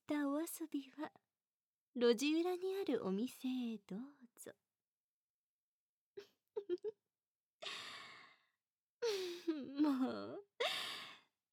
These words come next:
そんな悲しそうな顔をされても困ってしまいます。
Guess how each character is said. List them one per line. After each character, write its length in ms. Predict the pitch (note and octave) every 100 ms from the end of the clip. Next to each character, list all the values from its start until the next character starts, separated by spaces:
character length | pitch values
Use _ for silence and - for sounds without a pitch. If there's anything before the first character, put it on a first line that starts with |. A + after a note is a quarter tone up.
| -
そ 160 | A3 A3+
ん 100 | A#3
な 140 | A3+ A3+
悲 300 | A3 B3+ C#4+
し 200 | - -
そ 180 | -
う 180 | D#4 D#4+
な 160 | D4 C4
顔 360 | - G#3 A#3
を 100 | C4+
さ 160 | D4 B3+
れ 100 | C#4
て 120 | C#4+
も 160 | B3 -
困 300 | - - -
っ 80 | -
て 180 | A4 G4+
し 160 | A#3+
ま 180 | G#3+ B3
い 80 | C4+
ま 160 | C#4+
す。 260 | D4+ -